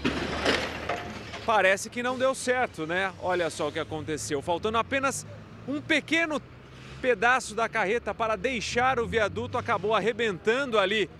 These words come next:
o cabo de aço. O veículo tinha saído do Porto de Santos com direção a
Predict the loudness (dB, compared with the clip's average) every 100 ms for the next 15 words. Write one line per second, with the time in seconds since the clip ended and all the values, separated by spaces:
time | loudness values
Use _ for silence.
0 | -14 -6 -4 -2 4 4 4 0 -4 -6
1 | -2 4 6 4 2 -4 -12 -16 -16 -16
2 | -12 -2 -2 -2 -4 -8 -8 -6 -2 0
3 | 0 -2 -6 -4 -8 -6 -10 -4 -4 -4
4 | -4 -4 -2 0 -2 -2 -2 -2 -6 -18
5 | -18 -4 2 4 4 2 0